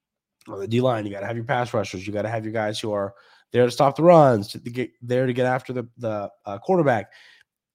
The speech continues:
When it comes to playing football, players have different skill sets and different responsibilities and different, like, "Hey, this is my job. This is what I do well."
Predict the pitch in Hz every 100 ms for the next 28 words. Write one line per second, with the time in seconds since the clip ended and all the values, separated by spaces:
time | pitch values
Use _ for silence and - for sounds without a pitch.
0 | _ _ _ 175 175 147 196 180 165 185
1 | 185 156 196 180 139 127 123 - _ _
2 | _ 175 185 175 160 156 139 117 143 -
3 | 135 135 - _ _ - - 117 107 90
4 | 65 - 107 120 117 123 117 - _ _
5 | _ 117 131 123 120 117 117 107 101 107
6 | 113 120 120 - 98 95 120 101 113 120
7 | 123 123 113 101 90 107 117 107 113 110
8 | 98 90 87 80 -